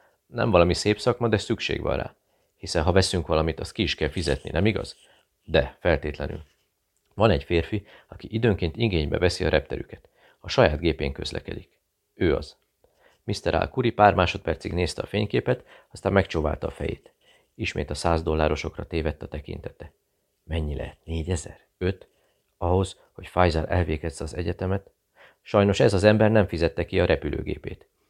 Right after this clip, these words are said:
Így bizonyos értelemben lopta. Leszurkolta az előleget, aztán felszállt, és soha többé nem látták. Alig, ha nem kicserélte a rendszámot. Na már most, ilyen gépet venni igen drága mulatság. Húsz millió dollár darabja.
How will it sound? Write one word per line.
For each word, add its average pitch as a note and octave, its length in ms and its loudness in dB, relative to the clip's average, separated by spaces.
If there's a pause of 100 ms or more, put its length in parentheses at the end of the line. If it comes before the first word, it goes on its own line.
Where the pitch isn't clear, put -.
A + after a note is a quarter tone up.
(120)
Így F#2+ 160 -6
bizonyos G#2+ 400 0
értelemben G#2 560 4
lopta. - 380 -2 (400)
Leszurkolta E2+ 600 2
az D#2+ 100 -10
előleget, A#2+ 540 4
aztán - 240 -6
felszállt, A2+ 500 2
és - 120 -2
soha F#2+ 220 2
többé E2 260 0
nem D#2 160 2
látták. - 520 -8 (360)
Alig, A#2+ 240 4
ha G#2+ 80 0
nem A#2+ 160 2
kicserélte E2 500 0
a - 40 0
rendszámot. D#2+ 640 -6 (400)
Na F2+ 140 2
már D#2+ 200 4
most, - 220 -6
ilyen A#2 220 2
gépet F#2 360 0
venni G2+ 240 0
igen E2 320 -2
drága D2 280 -2
mulatság. - 580 -8 (300)
Húsz C#3 300 -4
millió F2 360 2
dollár E2 340 4
darabja. - 460 -6